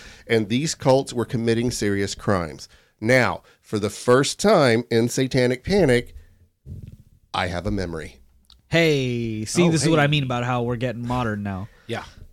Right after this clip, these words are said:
Speaker 1: Eighth grade. I was in eighth grade, and I was taking home ec. Because in eighth grade, that's how you think you're gonna meet women. Or girls at the time, is to take home ec.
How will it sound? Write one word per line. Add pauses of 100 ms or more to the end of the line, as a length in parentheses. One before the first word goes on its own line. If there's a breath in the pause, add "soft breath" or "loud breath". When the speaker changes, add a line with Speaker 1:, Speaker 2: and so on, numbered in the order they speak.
Speaker 1:
Eighth
grade. (160)
I
was
in
eighth
grade,
and
I
was
taking
home
ec. (800)
Because
in
eighth
grade,
that's
how
you
think
you're
gonna
meet
women. (1160)
Or
girls (300)
at
the
time, (440)
is
to
take
home
ec.